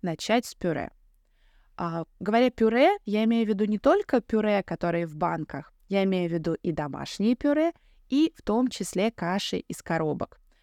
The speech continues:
потому что они, ну, прямо скажем, пюреобразные. Просто в баночках у нас пюре более жидкое, каши, ну, скажем так, это более густой вариант пюре. Итак,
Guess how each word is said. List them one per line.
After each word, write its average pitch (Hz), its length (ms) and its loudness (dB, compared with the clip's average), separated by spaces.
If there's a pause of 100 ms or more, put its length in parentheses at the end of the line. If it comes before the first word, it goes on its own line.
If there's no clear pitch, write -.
(140)
потому 190 380 -2
что - 240 -8
они, 208 300 2 (280)
ну, 277 180 0 (100)
прямо 220 360 4
скажем, 196 580 -4
пюреобразные. 170 1120 -2 (200)
Просто 165 360 -2
в 160 60 -6
баночках 156 580 -2
у 147 40 -2
нас 151 160 -4
пюре 160 260 -2
более 175 360 2
жидкое, 302 480 0 (320)
каши, 277 600 2
ну, 240 140 0
скажем 165 380 -4
так, 185 220 -2
это 160 160 -4
более 208 480 2
густой 160 640 -4 (100)
вариант 165 540 -4
пюре. - 320 -4 (460)
Итак, 214 240 -2